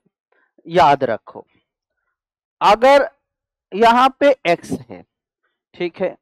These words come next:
सीओओसीओआर anhydride है, फिर इसके बाद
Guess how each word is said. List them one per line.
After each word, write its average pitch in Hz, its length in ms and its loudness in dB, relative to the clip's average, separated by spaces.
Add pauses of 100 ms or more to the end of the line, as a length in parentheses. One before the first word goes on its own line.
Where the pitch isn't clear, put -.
(180)
सीओओसीओआर 240 1040 0 (3750)
anhydride 151 680 -4
है, 135 120 -18 (440)
फिर 285 160 2
इसके 254 480 -2
बाद 269 340 2